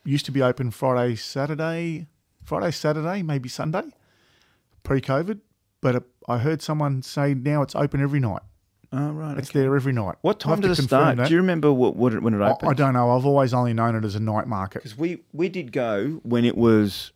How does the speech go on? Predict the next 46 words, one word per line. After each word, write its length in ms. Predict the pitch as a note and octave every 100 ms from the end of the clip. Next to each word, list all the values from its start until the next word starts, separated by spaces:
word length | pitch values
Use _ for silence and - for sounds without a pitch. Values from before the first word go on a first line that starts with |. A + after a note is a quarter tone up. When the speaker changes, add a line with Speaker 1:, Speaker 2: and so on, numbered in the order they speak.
| -
Speaker 2:
dusk, 520 | A#2+ G#2+ - - - _ _
if 160 | - -
you 60 |
Speaker 1:
Yeah. 60 | G#2
Speaker 2:
remember. 240 | G#2 G2 - A#2
It 60 |
actually 260 | B2 - B2
wasn't 260 | A2+ G#2+
quite 220 | - G#2 -
dark 160 | A#2
Speaker 1:
Yeah, 120 | C#3+ A#2+
Speaker 2:
yet. 160 | A2
Speaker 1:
yeah, 240 | A2+ A2+ A2+
yeah. 60 |
Speaker 2:
We 120 | A2
went, 320 | A2+ C#3+ F3 -
and 120 | A2+
Speaker 1:
Yeah. 60 | A2
Speaker 2:
then 80 | A2+
we 80 | A#2
got 240 | F#2+ A#2 -
dark 260 | G#2+ G#2
while 140 | G#2 F#2
we 100 | F2+
got 220 | G#2+ -
there. 160 | F2 F2+
Speaker 1:
Yeah. 180 | F#2+ - _ - -
Speaker 2:
The 80 |
only 100 | D3 E3+
thing 80 |
I'll, 220 | D#3+ C#3 -
I'll, 160 | A#2+ -
I'll 160 | A#2+ A#2
tell 200 | B2 A#2
you 140 | A2
this. 360 | A2 F2+ - - _ _ -
If, 260 | G#2 - - -
if, 180 | G#2+ - _
if, 280 | A2 G2+ - _ _ _
if 160 | G#2+ -
you're 160 | C#3
a 60 | C#3+
warrior 560 | A2+ A#2 A#2 G#2+ F#2+ -
about 340 | G2 G2 F#2+ -
a 60 |
toilet, 580 | - - G2 A2+ -